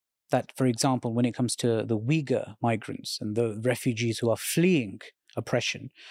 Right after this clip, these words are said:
we firstly say that we speak out against oppression, wherever it may be,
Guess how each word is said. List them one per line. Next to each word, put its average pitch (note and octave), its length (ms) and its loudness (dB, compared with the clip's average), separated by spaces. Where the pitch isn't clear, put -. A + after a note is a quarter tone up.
we C3 180 4
firstly C#3+ 460 2
say C3+ 460 0
that A#2+ 180 -2
we C#3+ 420 0
speak - 400 0
out C#3 200 2
against A#2+ 300 0
oppression, - 460 -2
wherever B2+ 420 2
it A#2 120 0
may A#2 140 0
be, C#3+ 300 -2